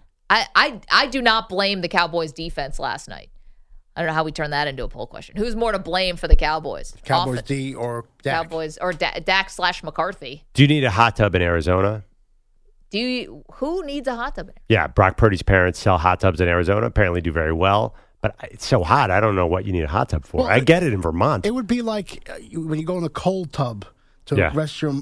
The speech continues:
Speaker 2: your muscles
Speaker 3: Right.
Speaker 1: Yeah.
Speaker 2: during the winter. That happens.
Speaker 1: Yeah, but they're not outside,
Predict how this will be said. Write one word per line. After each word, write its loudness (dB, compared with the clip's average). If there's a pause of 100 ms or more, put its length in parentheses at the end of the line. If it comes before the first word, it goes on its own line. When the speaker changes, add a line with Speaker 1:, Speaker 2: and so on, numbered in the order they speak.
(340)
Speaker 2:
your -2
muscles -4
Speaker 3:
Right. 4
Speaker 1:
Yeah. -12
Speaker 2:
during 0
the -4
winter. -8 (300)
That 0
happens. -8
Speaker 1:
Yeah, -6
but -10
they're 0
not 2
outside, -4